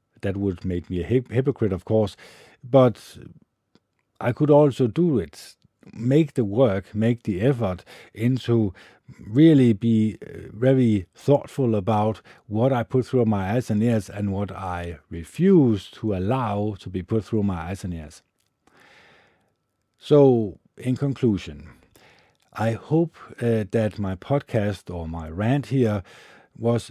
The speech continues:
beneficial for you. I hope that, mm, there was at least something that you could use in your life.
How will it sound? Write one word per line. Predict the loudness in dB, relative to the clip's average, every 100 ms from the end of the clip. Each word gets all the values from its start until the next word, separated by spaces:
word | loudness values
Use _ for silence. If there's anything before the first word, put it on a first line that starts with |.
| -4
beneficial | -2 0 0 0 0 -2
for | 0 0
you. | 0 -6 -14 -20 _ _ -12
I | -10
hope | -2 2 2 2
that, | -2 -2 -6 -16 -20 -20 -20 -20 _ -20 -20
mm, | -20 -20 -18 -18 -20 -20 -14 -6
there | -2
was | -2 -4 -2
at | 0
least | -2 -4 -8
something | 0 0 2 2 4 4 2
that | 0 -2
you | -2 -4
could | -2 -6
use | -2 2 4 4 0 -2
in | -12 -8
your | -2 2 4
life. | 4 2 -2 -6